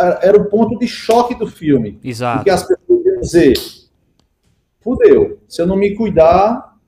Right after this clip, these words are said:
Speaker 1: vai
Speaker 2: Uhum.
Speaker 1: acontecer isso." Então, essa percepção, ela vai vir com o tempo, velho. Você vai amadurecendo,
Speaker 2: Sim.
Speaker 1: você vai sentindo e você vai entendendo como o público reage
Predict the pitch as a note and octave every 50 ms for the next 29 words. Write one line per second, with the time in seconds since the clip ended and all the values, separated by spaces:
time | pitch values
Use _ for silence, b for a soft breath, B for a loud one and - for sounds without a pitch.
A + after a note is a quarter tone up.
0 | _ _ - D3 D#3 D3 - E3 - - D#3 C#3+ - - G3 G3+ - C3+ A#2 -
1 | _ _ _ _ _ _ _ _ _ _ D3+ C#3+ D3 G3+ G#3 G#3+ G#3+ - - -
2 | F3+ A#3 A#3+ A#3+ C4 - - A#3 G3+ - - F3 D#3+ - - - - C3 B2 B2+
3 | D3+ F#3 G3+ F#3+ C#3 A2 - - - - D3+ F3+ F3 F#3+ G3 F#3 F3 F#3 G3+ G3+
4 | G#3 B3+ B3 A#3 - - C#3+ B2+ A#2+ A2+ - G#2+ F#2+ - G2 - - C3 C3 -
5 | - E3 - D3+ D#3+ E3+ F#3+ F#3+ F#3 F#3 F3+ F3 E3+ D#3+ D#3+ D3+ C#3+ C3 C#3+ -
6 | - A#2+ A2+ A2+ A2+ A#2 B2 C3 C3 E3+ F3+ C#3 C3 B2 A#2 G#2+ F#2+ F#2+ _ -
7 | C3 - - A#4 - - E3+ - - - - - D3+ C#3 C3+ C#3 C3 C3 C3+ C#3+
8 | D#3 F3 F3 E3 D#3 E3+ E3+ - F3+ D3+ E3 - F#3+ G3 F#3 - A#3 G#3 E3+ F#3
9 | G#3+ B3 B3 A#3+ A3 - G3 F3+ F3 E3 D#3+ - - - D3 C#3+ - C3+ C#3 C#3
10 | C3 A#2+ B2 A#2 A2 G#2+ A2+ C3 C#3+ A#2+ A#2+ A#2+ - F#3 G3 -